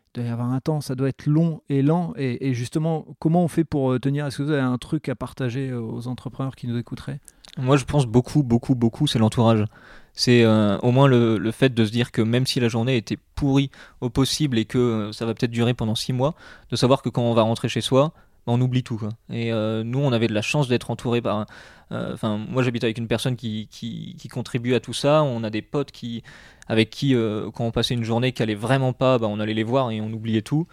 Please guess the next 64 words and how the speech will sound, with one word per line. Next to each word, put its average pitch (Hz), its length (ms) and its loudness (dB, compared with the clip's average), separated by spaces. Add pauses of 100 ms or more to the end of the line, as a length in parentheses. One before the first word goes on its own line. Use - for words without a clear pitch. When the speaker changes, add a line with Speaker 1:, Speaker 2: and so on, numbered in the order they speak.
(260)
Speaker 2:
Euh, 110 120 0
la 110 120 2
famille 131 340 0
aussi, - 180 -2
c'est - 100 -4
important. 120 440 -4 (240)
Euh, 101 220 -4
c'est 101 100 -8
important 120 280 0
de 120 160 0
se - 160 -8
garder 120 420 2
autre 127 200 2
chose 131 340 2 (200)
que 131 100 -4
le 220 60 -2
travail, 131 440 2 (160)
parce - 100 -12
que - 100 -10
sinon, 117 420 -2
euh, 104 120 -2 (400)
comme 117 140 -4
a 110 40 -2
dit 110 120 -6
Victor, 120 340 0
des 110 80 -4
fois 123 140 -6
on - 20 -2
arrive 110 180 -4
à 101 60 -2
des 98 80 -6
périodes, 113 380 -4
euh, 104 180 -4
où 104 160 -10
c'est 113 140 -6
vraiment 107 240 -2
pas 107 100 -4
facile. 139 380 0 (400)
Et 117 100 0
je - 100 -6
crois - 140 2
que - 140 -6
le 113 40 0
milieu 117 240 0
entre-, 117 180 -2 (220)
entrepreneuriat, 110 540 -6
il 127 80 0
y - 20 2
a 107 40 2
pas - 100 -2
un 113 80 -2
seul 113 220 -2
moment 113 260 0
où 117 80 -4
c'est - 140 -8
facile 143 260 -2
ou 127 60 -2
un 110 100 -2
seul 120 140 -6
moment 120 180 -2
où 135 40 0
on 123 40 0
se 107 60 -6
dit, « 117 220 -12